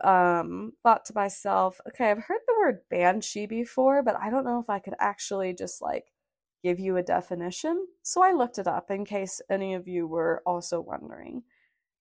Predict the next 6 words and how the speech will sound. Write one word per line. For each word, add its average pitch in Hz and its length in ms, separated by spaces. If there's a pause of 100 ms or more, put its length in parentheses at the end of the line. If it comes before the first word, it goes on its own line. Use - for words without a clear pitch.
(120)
A 220 100
banshee 202 800 (640)
is 196 300 (100)
a 180 320 (200)
female 254 460
spirit 165 680